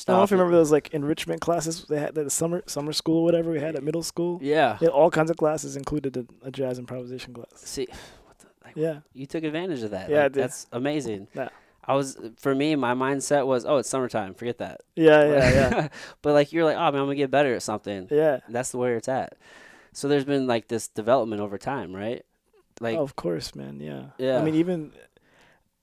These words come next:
Speaker 2: Or what's some bit, what's been some influences for you?
Speaker 1: Influences?
Speaker 2: Yeah, like, as, you know,
Speaker 1: I mean,
Speaker 2: through your
Speaker 1: early
Speaker 2: development.
Speaker 1: on, you know, like, I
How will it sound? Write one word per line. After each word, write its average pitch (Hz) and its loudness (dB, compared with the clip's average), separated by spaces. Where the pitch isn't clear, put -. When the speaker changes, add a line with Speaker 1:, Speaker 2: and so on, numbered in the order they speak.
Speaker 2:
Or 117 -8
what's 147 -2
some 190 -2
bit, 139 0
what's 143 -4
been 139 -4
some 113 -8
influences - -14
for - -20
you? - -20
Speaker 1:
Influences? 190 -4
Speaker 2:
Yeah, 110 -10
like, 110 -16
as, 104 -10
you - -14
know, 107 -12
Speaker 1:
I 196 4
mean, 220 4
Speaker 2:
through - 0
your 208 6
Speaker 1:
early 226 4
Speaker 2:
development. 180 6
Speaker 1:
on, 170 0
you 156 -2
know, 156 2
like, 135 0
I 120 -2